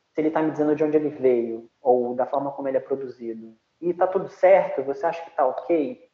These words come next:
Eu espero que a gente tenha conseguido, pelo menos, trazer essa pequena, esse pe-, pequeno começo, essa pequena fagulha de reflexão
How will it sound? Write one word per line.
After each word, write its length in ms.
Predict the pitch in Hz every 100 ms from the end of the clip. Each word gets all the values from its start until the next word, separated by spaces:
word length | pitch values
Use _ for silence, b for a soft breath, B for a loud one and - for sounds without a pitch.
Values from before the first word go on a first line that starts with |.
| _ _ -
Eu 80 | 123
espero 420 | - - 123 123
que 100 | 135
a 60 |
gente 240 | 120 123 -
tenha 180 | 123 123
conseguido, 1500 | 110 - - 120 127 131 135 135 131 127 123 120 117 117 - _
pelo 140 | 135 135
menos, 220 | 147 147
trazer 360 | - 127 135
essa 260 | 151 147 147
pequena, 720 | - - - 202 196 156 135
esse 160 | 135 -
pe-, 140 | -
pequeno 440 | - - 180 180 180
começo, 440 | 151 139 139 139
essa 160 | - 135
pequena 320 | 135 147 160
fagulha 540 | - 139 135 135 135
de 100 | 123
reflexão 840 | 120 131 - 127 - - 120 127